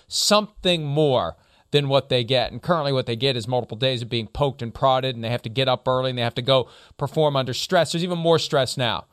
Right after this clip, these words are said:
because there's gonna be people there, and the N F L is gonna make a bigger deal about it. At some point, they gotta do the right thing and give the kids something for participating in this thing from which the N F L profits.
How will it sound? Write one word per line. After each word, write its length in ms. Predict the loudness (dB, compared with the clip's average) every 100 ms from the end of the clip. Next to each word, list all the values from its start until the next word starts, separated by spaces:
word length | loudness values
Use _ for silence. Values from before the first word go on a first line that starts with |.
| _ _
because 200 | -2 -2
there's 80 | 0
gonna 100 | -2
be 100 | -4
people 360 | -2 -2 0 2
there, 360 | 2 2 0 -4 -20 -20 _ _ _
and 320 | 0 0 2
the 100 | 2
N 80 | 2
F 100 | 4
L 160 | 4
is 100 | 4
gonna 140 | 0 -2
make 140 | -2
a 40 | -2
bigger 340 | -2 -2 -2
deal 240 | 0 2
about 280 | 2 2 0
it. 60 | 0
At 220 | -2 -2
some 380 | -2 2 2 2
point, 280 | -2 -2 0
they 60 |
gotta 160 | -2 -2
do 140 | -2
the 80 | 0
right 220 | 0 0
thing 360 | 0 0 -2 -8 _ _ _
and 200 | -4 2
give 160 | 2 2
the 80 |
kids 320 | -2 0 -2 -2
something 560 | 0 0 0 -6 -6
for 140 | -4 -4
participating 1000 | -2 0 0 0 0 0 0 -2 -6 -10 -20 -20 _
in 220 | 0 2
this 220 | 2 -2
thing 280 | -2 -2 0
from 160 | -2 0
which 220 | -2 -2
the 120 | -4
N 100 | -2
F 120 | 0
L 140 | 0 0
profits. 720 | 0 0 0 -6 -16 -16